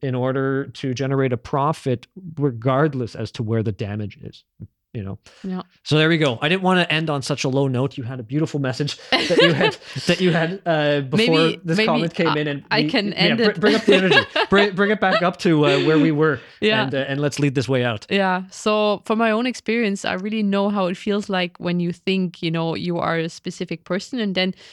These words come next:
Speaker 2: something happens in your life and you change that. With me, it was the, the eating and going all in. I always felt, you know, dizzy and a little crappy and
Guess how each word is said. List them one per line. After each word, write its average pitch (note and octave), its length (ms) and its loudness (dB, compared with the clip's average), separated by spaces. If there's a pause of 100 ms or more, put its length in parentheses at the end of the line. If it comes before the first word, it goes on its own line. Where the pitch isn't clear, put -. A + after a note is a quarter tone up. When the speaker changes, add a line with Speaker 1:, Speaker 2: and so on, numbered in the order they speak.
(100)
Speaker 2:
something D4 320 -2
happens B3+ 380 -2
in F#3+ 40 -4
your F#3 80 -2
life F3+ 200 -2
and F3+ 160 -4
you F3+ 40 -4
change F3+ 500 -2
that. - 140 -6
With E3+ 160 -6
me, G3 200 2
it E3 80 0
was E3+ 180 -2
the, D#3+ 240 -2
the E3 180 0
eating F#3+ 280 0
and E3 100 0
going E3+ 300 0
all D#3+ 160 0
in. F#3 180 0 (440)
I F3+ 100 2
always A3+ 260 2
felt, G3 300 0
you F#3 100 0
know, F3 260 0
dizzy F3+ 460 0
and D3 180 0
a D3+ 60 -2
little D3+ 160 -2
crappy F3+ 540 -2
and D3+ 240 -6